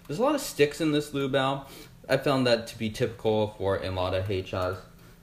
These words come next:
These are not your, um, rich person's drink necessarily, but they're a very comfortable, easy to drink. I'd imagine this is a very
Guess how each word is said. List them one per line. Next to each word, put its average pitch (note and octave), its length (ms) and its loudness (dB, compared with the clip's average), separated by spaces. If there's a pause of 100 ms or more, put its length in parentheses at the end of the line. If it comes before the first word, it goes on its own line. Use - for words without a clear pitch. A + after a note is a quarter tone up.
(320)
These C3 180 2
are B2+ 80 4
not B2 420 2
your, A2 560 4
um, G2+ 540 -2
rich A2+ 400 -2
person's A2 460 0
drink G#2+ 400 -4
necessarily, G#2+ 760 -2
but G#2 320 -2
they're G#2 220 0
a G2+ 160 -4
very A2 320 2
comfortable, A2 600 -2
easy G#2+ 300 -4
to G#2+ 100 -10
drink. G#2+ 220 -4
I'd A2 140 2
imagine G#2+ 460 -2
this G#2 260 -6
is F#2+ 160 -4
a F2+ 80 0
very G#2 360 -2